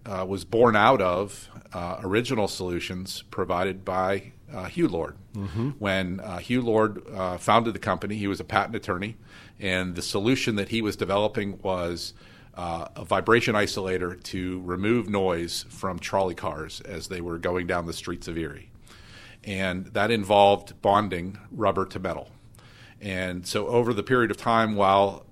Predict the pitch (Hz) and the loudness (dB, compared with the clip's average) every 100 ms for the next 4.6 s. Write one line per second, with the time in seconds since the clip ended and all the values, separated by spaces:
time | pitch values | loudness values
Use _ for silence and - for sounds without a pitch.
0 | - 95 98 - 98 - 131 101 - 98 | -8 0 0 0 -6 0 0 0 -4 -2
1 | 95 - 90 85 - 90 80 82 82 82 | -2 -4 -8 -10 -10 -8 -6 -4 -6 -8
2 | - - - - - - - - 92 92 | -14 -20 -20 -20 -20 -20 -20 -10 -8 -2
3 | 104 113 104 85 98 98 95 98 90 90 | 2 4 2 0 0 2 2 0 -4 -6
4 | 82 107 95 - 67 - | -8 -8 -8 -8 -12 -16